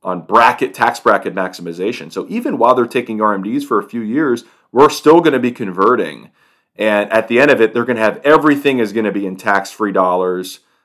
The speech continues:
uh, or tax-free bucket, if you will, um, which is gonna be super tax efficient for them to take income distributions, but also, uh, extremely tax efficient when they pass these a-, assets on to their son, okay? Because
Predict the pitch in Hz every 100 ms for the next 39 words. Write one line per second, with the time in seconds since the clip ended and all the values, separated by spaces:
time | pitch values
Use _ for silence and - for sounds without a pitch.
0 | _ - 87 101 120 107 - 113 98 98
1 | 95 92 - 92 92 87 82 82 - _
2 | _ _ 92 90 - 123 120 107 104 101
3 | - - 208 208 135 - 127 - 113 117
4 | 113 98 - 98 104 107 127 143 139 151
5 | 147 151 151 156 147 143 156 147 147 156
6 | 131 107 107 117 - 113 101 92 _ _
7 | _ _ 101 92 110 - 160 156 131 117
8 | 120 110 - 104 107 - 101 95 _ _
9 | _ _ 107 104 113 117 110 107 107 107
10 | 98 92 92 - 101 98 95 92 92 87
11 | 82 82 - 92 73 65 _ _ _ _
12 | - 90 90 95 - _ _ _ _ _
13 | 123 131 117 107 104 98 -